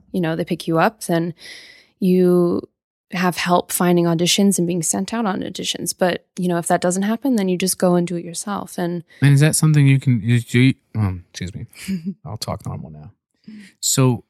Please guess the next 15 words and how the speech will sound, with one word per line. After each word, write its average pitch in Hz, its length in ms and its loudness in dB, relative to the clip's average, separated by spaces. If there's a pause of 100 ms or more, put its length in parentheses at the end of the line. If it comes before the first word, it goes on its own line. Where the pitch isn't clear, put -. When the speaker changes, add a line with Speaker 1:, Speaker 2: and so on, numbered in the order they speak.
Speaker 2:
is, 117 400 2 (300)
I 127 80 2
know 139 260 6
for, 113 120 -2
like, 104 200 -2
college 104 360 -6
athletes, 85 540 -8
right, 90 240 -4 (600)
talking 104 360 0
to - 380 -10 (200)
agents 117 540 2
at 127 120 -10
the - 40 -16
professional 107 480 0
level 90 400 -4